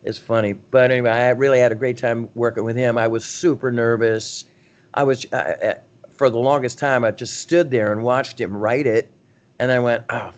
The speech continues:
fuck, Eric, you gotta buck it up, man. You gotta, you gotta, you gotta move in."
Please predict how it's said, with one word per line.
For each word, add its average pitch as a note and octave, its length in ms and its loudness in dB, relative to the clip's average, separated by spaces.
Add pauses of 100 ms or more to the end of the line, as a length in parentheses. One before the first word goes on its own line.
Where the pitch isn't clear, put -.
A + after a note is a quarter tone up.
fuck, - 320 -20
Eric, - 320 -8
you A2+ 80 -12
gotta G2+ 140 -4
buck G2+ 300 -4
it G#2+ 80 2
up, G#2 240 0
man. G#2 260 -4
You A2+ 80 -2
gotta, A2 200 0 (200)
you C3 80 -8
gotta, A2+ 320 0
you C3 120 -14
gotta C3+ 220 0
move D#3 240 2
in." D#3+ 420 4